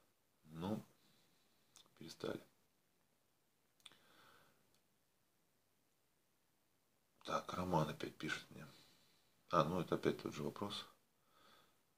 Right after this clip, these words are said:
М, Виталий написал:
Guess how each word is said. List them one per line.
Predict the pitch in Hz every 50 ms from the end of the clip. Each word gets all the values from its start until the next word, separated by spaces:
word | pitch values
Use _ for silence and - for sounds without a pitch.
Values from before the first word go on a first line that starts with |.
| _ _ _ _ _ _ _ _ _ _ _ _ _ _ _ _ _ _ _ _ _ _ _ _ _ _ _ _ _ _ _ _ _ _ _ _ _ _ _ _ _ _ _ _ _ _ _ _ _ _ _ _ _ _ _ - -
М, | - 95 87 85 80 80 80
Виталий | 82 82 95 85 78
написал: | 78 76 - - - 80 73 69 -